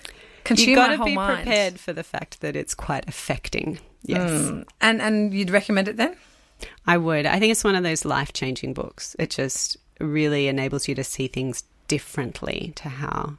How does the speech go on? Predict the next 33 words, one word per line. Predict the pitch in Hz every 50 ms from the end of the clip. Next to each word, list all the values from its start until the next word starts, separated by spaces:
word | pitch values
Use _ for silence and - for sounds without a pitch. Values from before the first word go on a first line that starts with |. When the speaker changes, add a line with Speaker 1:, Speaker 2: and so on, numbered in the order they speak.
| _ _ _
Speaker 2:
you | - 147 139
have | 139 147 - - - - -
before. | - - - - - - - - - - - 165 - - - -
And | 165 147 151
there | 151 156
aren't | 147 - - - - - - - -
that | 262 254 - -
many | 220 160 143 143 151 185 190 - _ -
like | 214 185 - - -
that. | - - - - - - _ _ _ - - - - _ - 226 247
So | 269 294
I | 240 170
do | 147 170
Speaker 1:
Mm. | 156
Speaker 2:
recommend | 147 147 - 175 151 151 151 147
it. | 147 - - - - _ _ _ - -
Speaker 1:
Well, | - 202
Speaker 2:
I | 208
think | 214 247
Speaker 1:
Vin- |
Speaker 2:
it's | - - -
a | 185
must-read | 180 180 175 165 - - 160 151 147
for | - - 139
everyone, | - - 131 123 135 131 120 120 113 - - -
really. | - 55 - 143 143 - - - -
Speaker 1:
Okay. | 175 175 - - - 190 220 285 320 233 - - - - - -
That's | 180 180 180 - - -
called | - - - 202 196 190 185 175 - - -
Man's | 170 165 180 190 208 220 220 226 220
Search | - - 214 - - -
for | - 185
Meaning | 175 170 165 185 220 262